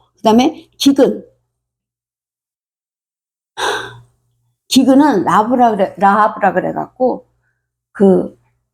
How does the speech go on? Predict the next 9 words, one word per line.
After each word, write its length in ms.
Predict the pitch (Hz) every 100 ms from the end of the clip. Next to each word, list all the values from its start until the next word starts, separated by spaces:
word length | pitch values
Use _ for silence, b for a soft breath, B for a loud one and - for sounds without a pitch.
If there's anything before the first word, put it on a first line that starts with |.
| _ _ -
고난 360 | 220 220 254
받으신 460 | 214 165 175 - 185
거, 280 | 190 190 - _ _ _ _
그걸 240 | - 285
말하는 320 | 269 185 165
거야. 80 | 139
십자가 360 | 196 - 269 254
희생하신 520 | 196 - - 170 -
거. 200 | - -